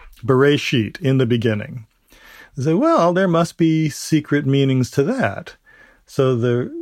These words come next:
the rabbis who are doing midrash say, "Well, let's look at other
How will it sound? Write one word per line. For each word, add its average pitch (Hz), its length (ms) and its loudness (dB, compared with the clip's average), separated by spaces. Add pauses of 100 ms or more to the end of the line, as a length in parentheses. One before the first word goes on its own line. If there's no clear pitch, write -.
(160)
the 117 160 0
rabbis 147 540 4
who 151 80 2
are 139 80 4
doing 127 280 2
midrash 135 720 2
say, 135 320 0
"Well, 147 260 2
let's 156 280 0
look 151 240 2
at 139 100 2
other 143 460 2